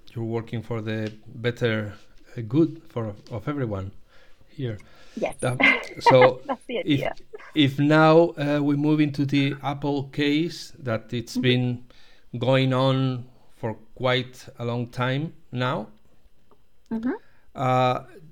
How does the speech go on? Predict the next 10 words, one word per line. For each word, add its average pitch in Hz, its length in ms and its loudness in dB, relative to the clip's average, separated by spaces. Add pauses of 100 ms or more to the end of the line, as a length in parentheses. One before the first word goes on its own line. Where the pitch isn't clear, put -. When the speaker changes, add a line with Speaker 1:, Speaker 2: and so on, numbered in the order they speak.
(440)
Speaker 1:
in 131 160 -2
the 127 80 -6
document, 151 640 0 (140)
y-, 139 220 -12 (460)
it 143 200 -8
said 139 480 2
that, 127 220 2 (100)
uh, - 20 -12 (480)
the 120 320 2
investigation 131 1040 -2